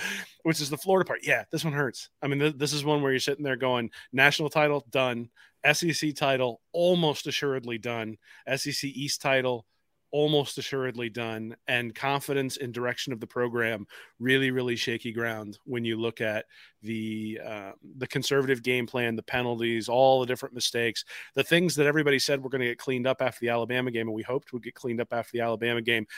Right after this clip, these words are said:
just got exacerbated in this game, right? I mean, you know, they talked extensively. We all talked extensively after that Alabama game that if all we do is eliminate the mistakes,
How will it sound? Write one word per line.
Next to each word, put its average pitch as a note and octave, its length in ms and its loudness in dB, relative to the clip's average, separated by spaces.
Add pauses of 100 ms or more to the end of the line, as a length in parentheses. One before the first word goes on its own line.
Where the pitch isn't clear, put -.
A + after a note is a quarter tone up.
(140)
just D3+ 180 -2
got D#3+ 120 6
exacerbated A2+ 800 2
in A2 80 -2
this A2 180 -4
game, G#2 260 -10
right? B2 180 2
I - 20 6
mean, B2+ 240 2 (240)
you C3 120 2
know, A#2 80 4
they A#2 140 0
talked C#3 400 0 (300)
extensively. C3+ 720 2
We A#2+ 140 2
all F#3+ 160 6
talked B2 300 0
extensively A2+ 540 -4
after A#2 180 -2
that A#2 120 0
Alabama B2 400 0
game A#2 180 0
that A2+ 80 -2
if A#2+ 100 -8
all C3+ 220 4
we D#3+ 100 4
do D3+ 120 0
is C#3 100 0
eliminate C3+ 380 -2
the A#2+ 40 -10
mistakes, B2 520 -6